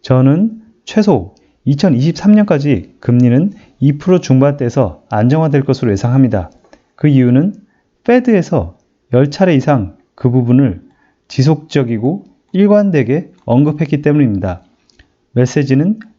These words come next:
지속적이었고 일관적이었습니다. 이 프로 중반대까지는 경기 회복에 대한 기대감으로 보셔도 좋을 것 같습니다. 금리 이슈가 아니더라도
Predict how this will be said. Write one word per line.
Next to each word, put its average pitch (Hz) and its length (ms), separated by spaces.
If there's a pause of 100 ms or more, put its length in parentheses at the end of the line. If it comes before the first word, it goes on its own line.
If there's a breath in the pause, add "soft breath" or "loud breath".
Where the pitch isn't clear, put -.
(220)
지속적이었고 151 960 (200 soft breath)
일관적이었습니다. 139 1000 (380 soft breath)
이 135 120
프로 147 220
중반대까지는 131 960 (320 soft breath)
경기 131 440
회복에 165 460
대한 147 340
기대감으로 120 760 (160)
보셔도 123 560 (180)
좋을 143 240
것 151 140
같습니다. 98 600 (1300 soft breath)
금리 180 300
이슈가 196 280
아니더라도 117 680